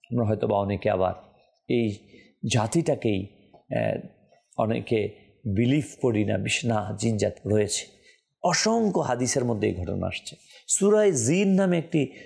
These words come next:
সূরা অবতীর্ণ হয়েছে। শুধু তাই না, আল্লাহর নবী সাল্লাল্লাহু আলাইহি ওয়াসাল্লামের কাছে অসংখ্যবার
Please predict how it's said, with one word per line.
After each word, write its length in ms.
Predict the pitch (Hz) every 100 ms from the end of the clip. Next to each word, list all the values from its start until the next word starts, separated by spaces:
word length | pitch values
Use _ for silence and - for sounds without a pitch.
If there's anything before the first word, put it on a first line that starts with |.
| -
সূরা 320 | - - 202 -
অবতীর্ণ 460 | 117 110 107 101 92
হয়েছে। 300 | 95 98 - - _ _
শুধু 260 | - 165 151
তাই 280 | - 110 104
না, 180 | 92 90 - _ _ _ _ _ _ _ _ _ _ _ _ _ _ _ _
আল্লাহর 320 | - 117 117
নবী 240 | 117 107 113
সাল্লাল্লাহু 640 | - 117 107 104 113 127
আলাইহি 180 | 143 139
ওয়াসাল্লামের 460 | 131 - 135 135 127
কাছে 240 | 135 -
অসংখ্যবার 640 | - - 160 143 135 135